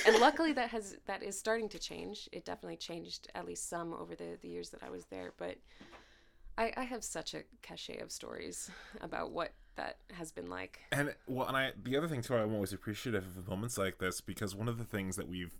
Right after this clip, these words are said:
Speaker 2: in our time, you know, we started our, out, uh, interviewing a lot of opera people. Um, it's always fascinating because, you know, as a person who was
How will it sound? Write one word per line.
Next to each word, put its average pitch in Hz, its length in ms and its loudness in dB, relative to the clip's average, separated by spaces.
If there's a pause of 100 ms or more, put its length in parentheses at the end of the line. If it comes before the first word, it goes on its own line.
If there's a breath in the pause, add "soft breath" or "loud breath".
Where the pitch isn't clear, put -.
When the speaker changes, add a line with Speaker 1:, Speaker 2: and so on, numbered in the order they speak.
Speaker 2:
in 92 100 -4
our 85 280 -2
time, 90 600 -2
you 92 60 -2
know, 90 80 0
we 92 120 -2
started 104 300 2
our, 82 120 -4 (520)
out, 85 200 -6 (160)
uh, 73 340 -8 (100)
interviewing 90 320 0
a 85 40 -2
lot 76 160 -4
of 76 80 -4
opera 101 220 -2
people. 85 440 -8 (640 loud breath)
Um, 87 460 -2 (720)
it's - 140 -4
always 135 220 4
fascinating 92 760 0 (400)
because, 95 680 0
you 139 80 2
know, 92 180 2
as 104 160 4
a 104 80 4
person 113 520 -2
who 92 340 -2 (440 soft breath)
was 104 520 2